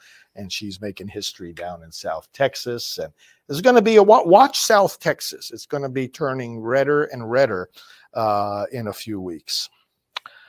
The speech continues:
This is why President Trump said in his rally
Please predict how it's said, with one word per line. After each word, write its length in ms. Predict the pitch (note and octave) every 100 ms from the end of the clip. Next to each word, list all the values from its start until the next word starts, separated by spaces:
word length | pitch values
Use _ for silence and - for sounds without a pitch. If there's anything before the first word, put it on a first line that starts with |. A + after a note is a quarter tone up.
| _ _ _ _ _ E3
This 200 | A#3 C#4
is 140 | A3+
why 180 | A#3+ A#3
President 480 | A#3 B3 A#3 A#3 G#3
Trump 260 | A#3 A3
said 320 | - A3+ G#3+ G3+
in 260 | G3 G3
his 500 | F#3 E3 F3+ E3+ D#3 -
rally 520 | D3 C#3+ C3+ G#2 -